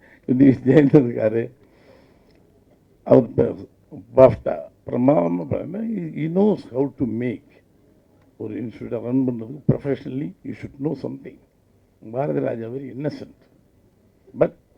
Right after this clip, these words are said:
ஒரு ஆசை இருந்தது, நமக்குன்னு ஒரு, ஒரு எ-, ஒரு பதிவு வேணுமே. என்ன அவர் யோசிக்கும் போது தான் நான் மட்டும் வாழ்ந்துட்டேன். என்ன மாதிரி ஒரு எல்லாம் வந்தாங்க, நிறையா டெக்னீஷியன்ஸு,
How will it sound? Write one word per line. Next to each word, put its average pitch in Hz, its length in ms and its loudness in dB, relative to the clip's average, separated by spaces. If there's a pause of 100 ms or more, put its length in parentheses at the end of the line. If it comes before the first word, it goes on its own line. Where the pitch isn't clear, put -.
(140)
ஒரு 98 200 -12
ஆசை 131 360 -4
இருந்தது, 92 340 -10 (760)
நமக்குன்னு 113 500 -6
ஒரு, 127 340 -6 (560)
ஒரு - 280 -20
எ-, - 320 -16
ஒரு - 260 -12
பதிவு 147 300 -4
வேணுமே. 90 560 -20
என்ன - 260 -16 (1400)
அவர் 135 220 0
யோசிக்கும் 139 460 0
போது 127 140 -2
தான் 117 380 -2
நான் 135 260 -2
மட்டும் 165 400 -6 (160)
வாழ்ந்துட்டேன். 131 520 -4
என்ன 143 200 0
மாதிரி 156 260 -4
ஒரு 123 320 -2 (600)
எல்லாம் 156 240 0
வந்தாங்க, 160 460 0
நிறையா 156 360 -2
டெக்னீஷியன்ஸு, 127 720 -14